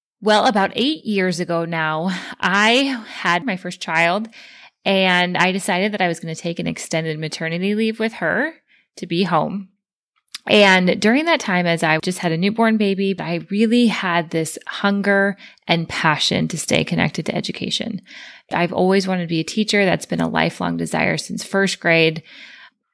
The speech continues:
And throughout different experiences in my teaching experience, I just really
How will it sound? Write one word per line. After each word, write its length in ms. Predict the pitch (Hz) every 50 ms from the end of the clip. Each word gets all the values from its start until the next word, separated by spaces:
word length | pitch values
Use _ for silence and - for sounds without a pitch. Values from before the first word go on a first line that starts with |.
| - - -
And 140 | 190 190 180
throughout 240 | 185 220 226 226 226
different 220 | 247 - 285 294
experiences 640 | 277 - - - 220 190 190 180 180 180 180 170 170
in 40 | 165
my 120 | 170 170
teaching 340 | - 185 175 - 170 170 170
experience, 600 | 160 - - - - 165 156 156 151 151 143 -
I 100 | 160 170
just 260 | 160 175 160 160 170
really 400 | 175 185 180 196 202 202 202 196